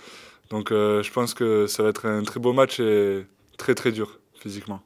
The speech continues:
On a fait vidéo là tout à l'heure et, euh,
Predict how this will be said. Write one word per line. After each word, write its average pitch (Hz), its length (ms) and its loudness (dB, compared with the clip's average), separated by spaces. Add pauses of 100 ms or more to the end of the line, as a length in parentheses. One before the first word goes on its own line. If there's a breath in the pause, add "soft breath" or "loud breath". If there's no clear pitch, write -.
(480)
On 110 100 -2
a 113 60 -2
fait 117 160 0
vidéo 120 400 6
là 127 180 8
tout - 180 -2
à 123 60 8
l'heure 135 240 6
et, 117 140 6
euh, 101 680 4